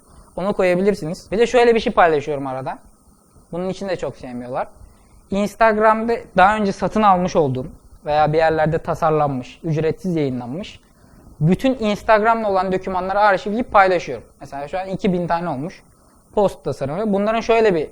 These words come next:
güzelliği var. Reklam kuralları var, belki biliyorsunuzdur. İşte yüzde yirmi tekstür de olacak. Işık şöyle olacak. Şu kadar siyah kullanamazsın. Müzik şöyle olacak falan. Bunlar reklama uyumlu içerik olduğu için bunları indirip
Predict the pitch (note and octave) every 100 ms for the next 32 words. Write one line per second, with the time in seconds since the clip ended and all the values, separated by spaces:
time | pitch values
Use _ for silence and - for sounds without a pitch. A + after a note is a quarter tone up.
0 | - D3 C#3 C3 C3+ F3+ A#3+ - - F#3
1 | F3+ G#3+ G#3+ G#3 G3 F#3 F#3+ F#3+ D3+ C#3
2 | C#3 C3+ D3+ D3+ - B2+ A2+ A2+ _ -
3 | - - D3 D3+ D3 D3+ D3 D3+ - D3+
4 | - - D#3+ C#3 C3+ A#2 D3+ - _ _
5 | _ _ _ E3 - - E3+ E3 D3 C3
6 | C#3+ E3 - - D#3 D#3 D#3 E3+ D#3+ E3+
7 | D3+ D#3 D#3 C3+ - E3+ - _ - _
8 | - D#3+ D#3+ - F3+ E3 D3+ C3 C3 -
9 | E3 A3+ - - G3+ G#3 A3+ G#3 G3 A3+
10 | A#3 G#3+ G3 G#3+ G#3+ A3 G#3+ A3 G3+ A3+
11 | C4 G#3 B3+ - _ _ _ - G3 G#3
12 | A3 A3+ G#3 F#3